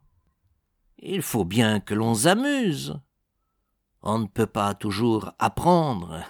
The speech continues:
et on ne peut pas toujours travailler. Le monde n'est pas fait pour cela.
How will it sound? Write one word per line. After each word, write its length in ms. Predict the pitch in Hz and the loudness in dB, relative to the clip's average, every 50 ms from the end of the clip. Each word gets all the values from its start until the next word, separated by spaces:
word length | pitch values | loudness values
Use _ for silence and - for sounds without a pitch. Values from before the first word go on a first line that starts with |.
| - _ _ - - - - - - - - - _ _ _ | -18 _ _ -20 -20 -20 -20 -20 -20 -20 -20 -20 _ _ _
et 120 | - 135 | 2 4
on 100 | 170 196 | 6 6
ne 60 | 190 | 6
peut 180 | 170 180 185 170 | 6 6 6 4
pas 240 | 139 - 170 165 151 | 6 6 6 6 6
toujours 500 | - 160 160 147 135 156 156 139 - - | 6 4 4 6 8 6 6 6 2 -2
travailler. 800 | - - 143 147 143 143 151 156 160 160 151 147 139 120 - _ _ _ _ _ _ _ _ _ _ _ _ _ _ _ _ _ _ _ _ _ _ | 0 2 2 4 4 4 4 4 4 2 0 -2 -4 -8 -10 _ _ _ _ _ _ _ _ _ _ _ _ _ _ _ _ _ _ _ _ _ _
Le 240 | 202 - 73 76 | -12 -10 -8 -6
monde 440 | - 82 98 131 147 131 131 127 117 | -6 -2 0 2 2 2 2 0 -2
n'est 280 | 110 117 120 127 117 110 | -6 -4 -4 -4 -4 -4
pas 320 | - _ 110 90 92 92 | -4 _ -2 -2 -2 -4
fait 200 | - - 98 95 | -4 -4 -6 -6
pour 260 | 87 - 110 107 107 | -4 -4 -4 -4 -4
cela. 600 | 117 139 202 - 98 104 95 170 170 - - _ | -2 -2 -2 -2 0 -2 -2 -2 -4 -8 -14 _